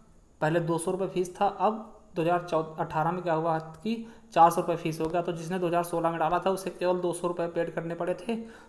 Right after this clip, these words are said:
तो इस तरीके से जो दूसरे लोग थे वो भी इसमें form डाल सकते थे। ठीक, तो ये थी इसकी वो। तो देखिए हम बात कर लेते हैं कि कितने पद हैं।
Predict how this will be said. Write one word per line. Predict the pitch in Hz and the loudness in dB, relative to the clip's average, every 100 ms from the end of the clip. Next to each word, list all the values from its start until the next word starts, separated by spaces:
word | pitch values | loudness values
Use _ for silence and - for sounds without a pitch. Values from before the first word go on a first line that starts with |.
| - | 4
तो | 214 | 4
इस | 208 | 6
तरीके | 196 196 202 | 4 4 2
से | 202 214 214 - - - | 2 0 0 -6 -14 -4
जो | 160 170 185 - | 0 4 4 4
दूसरे | 165 170 185 | 0 0 2
लोग | 190 185 214 | 0 2 4
थे | |
वो | 175 | 4
भी | 160 185 233 - - - - | 4 2 2 -4 -18 -20 -8
इसमें | 156 165 | -4 -2
form | 185 165 214 233 | 2 4 4 4
डाल | 156 147 | 4 4
सकते | 147 - 135 | 2 -6 -8
थे। | 139 | -8
ठीक, | 135 240 233 - - - - | -4 -4 -4 -12 -20 -20 0
तो | 170 | 2
ये | 185 | 2
थी | 196 | 2
इसकी | 202 196 196 | 0 0 2
वो। | 214 233 226 - - - - _ - - - - | 2 2 -4 -16 -20 -20 -20 _ -20 -20 -14 0
तो | |
देखिए | 190 - 214 - - - | 0 0 -4 -6 -12 -4
हम | 170 | 4
बात | 180 214 - | 6 6 6
कर | |
लेते | 202 202 202 | 4 4 2
हैं | 202 226 226 | 0 0 -2
कि | - 170 | -8 -2
कितने | 170 196 | 0 0
पद | 196 185 | 4 4
हैं। | 190 220 226 | 4 -2 -4